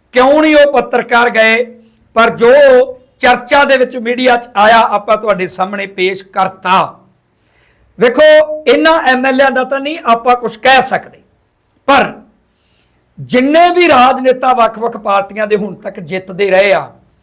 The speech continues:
ਸਾਰੇ ਲੋਕ ਇਹ ਕਹਿੰਦੇ ਆ ਤੇ ਮੈਂ ਵੀ ਕਹਿਣਾ, ਜਿੱਤਣ ਤੋਂ ਪਹਿਲਾਂ ਕੁਝ ਹੋਰ ਹੁੰਦੇ ਨੇ, ਜਿੱਤ ਕੇ ਸਾਰਾ ਮੂਡ, ਰੰਗ ਰੂਪ ਬਦਲ ਜਾਂਦਾ,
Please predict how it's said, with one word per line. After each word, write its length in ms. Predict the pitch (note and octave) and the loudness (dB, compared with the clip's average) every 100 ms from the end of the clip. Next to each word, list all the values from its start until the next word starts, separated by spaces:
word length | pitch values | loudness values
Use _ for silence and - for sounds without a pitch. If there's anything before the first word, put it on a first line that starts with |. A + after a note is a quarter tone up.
| _ _ | _ _
ਸਾਰੇ 420 | - - A3+ C4+ D4+ | -14 -2 2 4 4
ਲੋਕ 280 | C#4 C#4 | 4 2
ਇਹ 80 | C#4 | 0
ਕਹਿੰਦੇ 320 | B3 B3 B3+ | 0 0 0
ਆ 80 | C4 | -2
ਤੇ 160 | C4 B3+ | -2 -4
ਮੈਂ 140 | A3 | -4
ਵੀ 140 | A#3+ - | -6 -8
ਕਹਿਣਾ, 420 | A3 A3 E3 - _ _ _ _ - | -8 -8 -12 -16 _ _ _ _ -6
ਜਿੱਤਣ 400 | F#3 A3+ B3+ B3+ | -4 -2 -2 0
ਤੋਂ 160 | C4 B3 | 0 0
ਪਹਿਲਾਂ 340 | A#3+ B3+ C4+ | 0 0 0
ਕੁਝ 220 | C4 A#3+ | 0 0
ਹੋਰ 300 | G#3+ G#3 G#3 | 2 0 0
ਹੁੰਦੇ 240 | A#3 A3 A3+ | -4 -4 -6
ਨੇ, 100 | A#3 | -6
ਜਿੱਤ 300 | G3 G#3 G#3 | -6 -8 -6
ਕੇ 440 | A3 A3 G#3+ - _ _ | -2 0 -2 -6 _ _
ਸਾਰਾ 420 | - G#3 A#3 A3+ | -2 0 2 0
ਮੂਡ, 420 | F#3 G3+ B3+ B3 | -2 -4 -4 -4
ਰੰਗ 320 | G3+ G3+ G#3 | -2 -2 -2
ਰੂਪ 200 | G#3 G#3+ | -6 -8
ਬਦਲ 360 | G#3 F#3 F3+ F#3+ | -8 -6 -4 -6
ਜਾਂਦਾ, 280 | F#3 D#3 | -8 -14